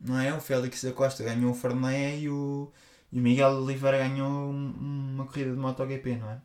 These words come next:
Deixo aqui os meus parabéns a ambos. Ah, fiquei muito contente. O Félix da Costa, eu estive a ver as corridas de Fórmula E. Aquilo é um desporto, ahm,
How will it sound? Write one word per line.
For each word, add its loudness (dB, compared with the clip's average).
Deixo -2
aqui 0
os 0
meus 2
parabéns 0
a -4
ambos. -6
Ah, -4
fiquei -2
muito 2
contente. -6
O -10
Félix 0
da -2
Costa, -8
eu -16
estive -4
a 0
ver -2
as -4
corridas -2
de -14
Fórmula -4
E. -8
Aquilo -2
é 2
um 0
desporto, -4
ahm, -6